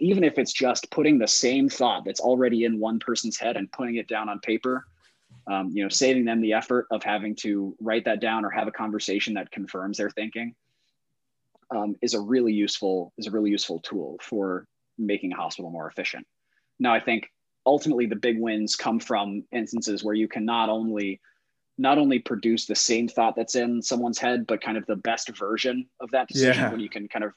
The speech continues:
Speaker 1: replicate the best version of that decision to say, you know, if you, if you had thirty seconds to write this down, you might get it, you, you know, to, to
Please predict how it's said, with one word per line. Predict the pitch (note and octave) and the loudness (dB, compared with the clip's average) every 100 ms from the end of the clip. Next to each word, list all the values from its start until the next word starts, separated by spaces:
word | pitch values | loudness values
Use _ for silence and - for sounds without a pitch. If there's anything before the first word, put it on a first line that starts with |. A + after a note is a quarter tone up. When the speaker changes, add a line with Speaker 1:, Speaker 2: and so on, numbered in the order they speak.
| G#2+ | -4
Speaker 1:
replicate | A#2 A#2 B2 G#2+ | -4 -2 -6 -4
the | |
best | A2 A#2+ - | -2 -2 -2
version | A2+ G#2 - | -4 -4 -4
of | - | -6
that | D2+ | -8
decision | - - E2 - | -8 -8 -8 -10
to | - | -6
say, | G#2 F2+ - _ _ _ _ _ - | -2 -4 -6 _ _ _ _ _ -8
you | E2+ | -8
know, | D#2+ - E2+ - | -8 -16 -20 -2
if | A#2 - | 0 6
you, | C3+ D3+ - | 6 6 4
if | B2+ | 4
you | D3+ | 4
had | D3 A#2 | 4 2
thirty | - A#2+ B2+ | 2 4 4
seconds | C3 A#2+ C3 - | 2 2 0 0
to | |
write | B2 B2 | 0 2
this | C3+ | 0
down, | - C3 C3+ | 0 2 4
you | A#2 A2 | 4 4
might | A#2 G#2 | 2 2
get | A#2+ | 2
it, | A#2 - | 2 0
you, | A#2 G#2 | -2 0
you | A2 | -4
know, | |
to, | - A2+ - | -2 -4 -2
to | A2+ | -4